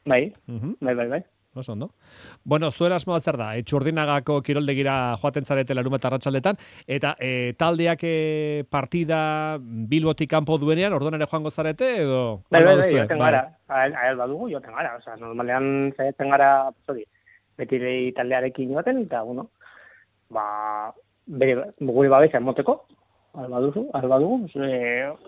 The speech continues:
Speaker 1: egiten dugu.
Speaker 2: Bai. Ze tokitara izan zarete orain arte, Eduardo? Non izan zarete?
Speaker 1: Perdón, eh, barkatu?
Speaker 2: Bai, non izan zarete orain arte, ze tokitan?
Speaker 1: Eh, pues, behitxo,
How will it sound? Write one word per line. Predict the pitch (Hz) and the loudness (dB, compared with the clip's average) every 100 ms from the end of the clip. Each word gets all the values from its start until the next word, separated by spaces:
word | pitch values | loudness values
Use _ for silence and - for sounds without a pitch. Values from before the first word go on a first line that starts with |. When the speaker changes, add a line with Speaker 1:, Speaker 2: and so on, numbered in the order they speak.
| _ | _
Speaker 1:
egiten | 180 156 135 | -4 0 0
dugu. | 156 202 - | 2 0 -4
Speaker 2:
Bai. | - 107 104 131 - _ - | -8 -6 -6 -8 -14 _ -2
Ze | - | 2
tokitara | 160 151 151 139 | 2 2 2 2
izan | 151 143 | 2 2
zarete | 139 139 | 2 4
orain | 139 135 | 4 2
arte, | 120 165 | 2 2
Eduardo? | 147 131 143 214 | 4 4 2 2
Non | 156 147 | 2 0
izan | - 127 | 0 -2
zarete? | 127 120 180 269 _ _ _ _ _ _ 190 180 - | 0 0 0 -2 _ _ _ _ _ _ -6 -6 -2
Speaker 1:
Perdón, | 135 151 175 | -2 -2 0
eh, | |
barkatu? | 147 151 180 254 - | 2 4 2 0 -6
Speaker 2:
Bai, | 120 143 | -2 -2
non | 127 170 | 0 0
izan | 175 165 151 | 0 0 0
zarete | 147 131 | 0 4
orain | 139 135 | 4 2
arte, | 123 165 | 0 -2
ze | 156 | -2
tokitan? | 147 131 120 151 262 - _ _ _ _ _ _ _ _ _ _ _ 139 | -2 -2 2 2 0 -8 _ _ _ _ _ _ _ _ _ _ _ 2
Speaker 1:
Eh, | 131 123 123 123 123 127 | 4 4 4 2 2 -2
pues, | 123 113 | -6 -4
behitxo, | 113 127 135 117 | -4 0 -2 -2